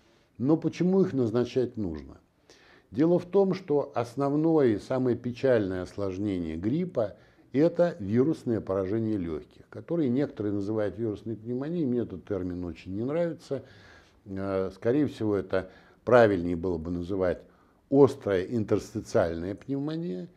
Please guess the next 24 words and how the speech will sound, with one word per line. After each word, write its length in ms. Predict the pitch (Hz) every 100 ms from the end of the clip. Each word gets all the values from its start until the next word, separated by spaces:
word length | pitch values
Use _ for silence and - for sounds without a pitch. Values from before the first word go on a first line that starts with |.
| _
или 140 | 107 117
острый 720 | 113 123 135 - 190 202 -
респираторный 920 | 104 98 - 95 95 - 117 131 151
дистресс-синдром. 1040 | 110 85 85 - 95 98 - 104 90 80 - - _ - - _ _ _ _
Э, 260 | 90 87 90
почему? 480 | - 123 147 135 78
Потому 380 | 78 104 131 143
что 160 | -
это 160 | 139 120
в 80 | 107
основном 400 | - 127 143 113
интерстициальное 640 | 110 98 - 120 101 98
поражение 640 | 90 107 117 143 165 135
с 40 | 92
быстрым 420 | 92 117 - 87
развитием 460 | 90 92 95 87 87
дыхательной 520 | 90 98 90 - 98
недостаточности, 880 | 101 - 151 151 - 113 - 101 95 - - -
совершенно 340 | 95 135 120
другая 360 | 101 101 104 95
тактика 480 | - 87 - - 90
лечения. 440 | 87 - 71 - -
Так 160 | 127
вот, 300 | 175 113 -